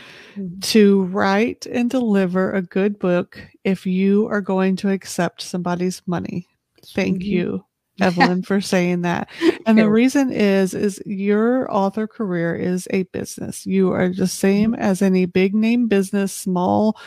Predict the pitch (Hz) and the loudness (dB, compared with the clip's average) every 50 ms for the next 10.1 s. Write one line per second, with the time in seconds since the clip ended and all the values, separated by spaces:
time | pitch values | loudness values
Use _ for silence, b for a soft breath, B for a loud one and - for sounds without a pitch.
0 | B B B B B - 196 190 190 214 220 220 - - 202 180 180 - - - | B B B B B 0 0 2 4 4 2 2 2 2 2 2 0 0 -6 -8
1 | - 190 185 185 180 175 185 185 - - 202 185 185 202 220 233 254 262 - - | -4 -2 -2 -2 0 -2 -2 -4 -2 0 0 0 0 0 0 0 0 0 0 0
2 | - 175 165 - - 170 180 - B B B B B B B B B B B B | 0 0 0 0 -2 -2 -4 -4 B B B B B B B B B B B B
3 | - 180 196 185 180 220 247 254 - 233 233 233 220 196 175 151 - - - 180 | -8 -4 -2 -2 0 -2 -4 -4 -2 0 0 2 2 2 0 0 -2 -2 -4 -6
4 | - _ _ _ _ _ - 208 190 185 190 185 185 190 - - - 208 190 190 | -8 _ _ _ _ _ -8 -4 0 2 2 2 2 0 -2 -2 0 0 2 2
5 | 196 214 214 202 233 254 254 240 - - - - - 190 - - - - _ - | 2 0 0 0 0 0 0 0 -2 -4 -6 -4 -4 -6 -8 -10 -14 -12 _ 0
6 | 208 202 190 185 185 185 185 180 180 185 185 190 202 214 226 - - 214 214 220 | 2 2 2 2 2 0 0 0 2 2 2 2 0 0 -2 -2 -2 -2 0 0
7 | 233 233 - - - 240 247 262 254 214 175 175 175 - - 180 175 196 190 190 | -2 -4 -6 -6 -4 -2 -2 0 0 0 -2 -2 -4 -6 -8 -6 -2 -2 0 0
8 | 185 180 175 175 170 - 170 175 180 190 196 - _ _ _ - - 196 - - | 2 2 0 0 0 -2 -2 -2 -2 -2 -4 -6 _ _ _ -8 -8 -8 -6 -4
9 | - 175 156 160 165 180 180 - - - - - - - 185 - - - - - | -2 0 0 2 2 0 0 -2 -4 -8 -12 -8 -2 0 0 0 0 0 -2 -4
10 | - 180 | -6 -8